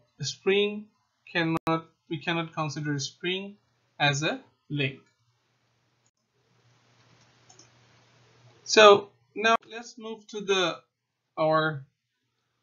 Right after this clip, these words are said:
target linkage, which is our four bar linkage. What is a four bar linkage?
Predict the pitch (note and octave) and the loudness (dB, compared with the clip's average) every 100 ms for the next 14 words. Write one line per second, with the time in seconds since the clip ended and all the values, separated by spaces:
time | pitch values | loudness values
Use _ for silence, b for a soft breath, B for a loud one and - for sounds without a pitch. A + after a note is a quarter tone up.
0 | _ - G#3 F#3+ E3+ - _ _ _ _ | _ 2 2 2 -4 -4 _ _ _ _
1 | _ _ - D#3 E3 D3+ C#3 C#3 - - | _ _ -12 -2 -2 -2 -4 -4 -6 -8
2 | C#3+ C#3+ C#3 - - C#3+ C#3 C#3 C3+ _ | -10 -6 -8 -8 -6 -4 -2 -4 -8 _
3 | - F3+ F#3 D3+ D3+ D#3 D3 D3 D#3+ C#3 | -6 -2 -2 0 0 0 -2 -6 -8 -8
4 | C#3 - - _ _ _ _ _ _ _ | -10 -10 -16 _ _ _ _ _ _ _
5 | F3+ G#3+ A3 _ A#3 B3 A#3+ - - _ | -2 -2 -2 _ -10 -8 -8 -12 -16 _
6 | - D#3 - E3 E3 D3+ D3+ D3+ C#3+ _ | 0 0 0 -2 -2 0 2 2 -4 _
7 | - D#3 D3 - - - - | -8 -6 -6 -10 -20 -16 -16